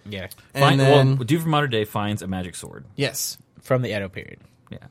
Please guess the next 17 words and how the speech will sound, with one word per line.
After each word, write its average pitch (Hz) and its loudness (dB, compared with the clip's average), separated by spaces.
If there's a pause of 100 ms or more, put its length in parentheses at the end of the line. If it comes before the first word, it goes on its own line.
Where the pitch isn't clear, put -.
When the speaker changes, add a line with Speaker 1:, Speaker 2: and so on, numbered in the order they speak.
Speaker 3:
Or, 123 -4
or, 131 0
or 120 -4
a 107 -6
kid 127 -6
finds 110 -6
one 98 -4
in 95 -6
storage 92 -6 (100)
when 98 -6
his 87 -10 (580)
parents 98 -8
are 95 -12
killed 90 -8
in 87 -8
an 87 -10
accident. 82 -14